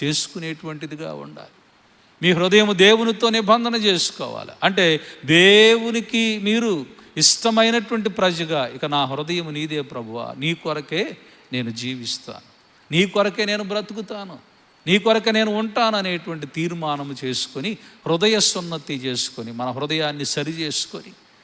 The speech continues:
దేవునికి ఇష్టమైనటువంటి కుమార్తెలుగా, కుమారులుగా మనము జీవించాలి అని.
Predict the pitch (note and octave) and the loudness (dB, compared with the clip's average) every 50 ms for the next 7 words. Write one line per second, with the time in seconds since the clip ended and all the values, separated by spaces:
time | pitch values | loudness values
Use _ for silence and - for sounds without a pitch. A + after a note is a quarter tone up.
0 | _ _ _ _ - B2 D3+ E3+ F#3+ G#3 G#3+ G#3 G3 F3+ - E3 - - - F3+ | _ _ _ _ -4 2 4 4 6 4 4 2 -2 -4 -4 -6 -6 -4 -4 -4
1 | E3 D#3+ D3+ D3 D3 C3+ - D3 C3+ C3 C3+ A#2+ - - C3 C3 C#3+ D3 C#3+ C3+ | -4 -4 -4 -4 -4 -6 -6 -8 -8 -6 -8 -10 -8 -10 -6 -2 -2 -2 -2 -2
2 | - - C#3+ B2+ A#2+ B2+ B2 A#2 A#2 - B2 A#2+ B2+ C3 C3 B2 B2 A#2+ B2 A#2 | -4 -8 -8 -8 -6 -6 -8 -8 -8 -8 -6 -4 -2 -2 -2 -4 -6 -8 -10 -10
3 | B2 B2 A#2+ A#2 - _ _ _ _ - _ - C3+ C3 C3 B2+ B2 A2+ A2+ F3 | -10 -12 -12 -14 -20 _ _ _ _ -12 _ -4 -2 -2 -2 -4 -4 -4 -4 -4
4 | G3+ G3+ G3 E3+ D#3 - - D3 C3 B2+ B2+ B2 A#2 A#2 A#2+ C3+ E3+ F3+ | -4 -4 -6 -8 -8 -6 -4 -4 -4 -4 -4 -6 -8 -8 -8 -10 -14 -16